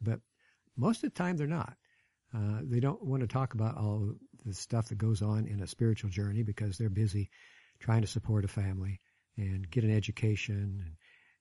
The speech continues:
and, and trying to help their kids get through school and one thing and another, you know, just the, uh, the stuff of third density, as Ra calls it. Most of them don't see the stuff of third density as a means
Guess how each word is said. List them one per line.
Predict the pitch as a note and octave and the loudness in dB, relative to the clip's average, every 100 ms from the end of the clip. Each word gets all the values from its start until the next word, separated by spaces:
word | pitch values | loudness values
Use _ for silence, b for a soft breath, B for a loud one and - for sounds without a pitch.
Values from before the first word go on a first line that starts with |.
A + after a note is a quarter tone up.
| - | -4
and, | F#2+ | -2
and | F2+ F#2 _ - - | -2 -8 _ -12 4
trying | A#2+ G#2+ | 6 6
to | |
help | A#2 A2+ | 6 4
their | A2+ | 2
kids | - A#2 - | 2 0 0
get | - - | -4 -6
through | - | -8
school | - - A#2+ A#2+ A#2 A2 | -4 4 6 8 8 6
and | F#2 F2+ E2+ - - _ - | 2 -4 -12 -20 -20 _ -6
one | E3+ F#3 | -4 -2
thing | F3+ | 0
and | E3 | 2
another, | C#3+ C#3 G#2 | 2 2 2
you | G#2 | 2
know, | G#2+ | 0
just | B2+ - B B B B _ | -2 -6 B B B B _
the, | G#2+ A2 A2 A2 | 2 6 8 6
uh, | G#2+ G2+ - _ | 4 0 -6 _
the | - | -8
stuff | F#2+ - C#3 C#3 - - | -8 -2 0 0 0 -2
of | G#2 | -2
third | B2+ A#2 G2 | 2 2 4
density, | A2 G#2 G2 G2+ - | 4 2 -2 -10 -8
as | G2 - | -8 -8
Ra | G2 | -8
calls | - B2 - | -8 -10 -12
it. | C#3 b b b b _ _ _ _ _ - | -16 b b b b _ _ _ _ _ -6
Most | - E3+ - D#3+ | 4 6 6 2
of | |
them | B2+ A2 | 2 6
don't | A#2+ A#2+ - | 6 4 2
see | - D3 C#3+ A2 | -2 4 6 4
the | F2+ | 2
stuff | - - A#2+ A2+ - - | -6 0 0 2 -2 -8
of | G2+ | -6
third | - A2+ F2+ | 0 0 2
density | A#2 C3 - F2 G2 b b b _ | 2 2 0 -6 -8 b b b _
as | G#2 G#2 | 0 0
a | G2+ | 0
means | F#2 B2 C#3 A#2+ G#2+ F2+ - | 2 6 6 6 4 0 -8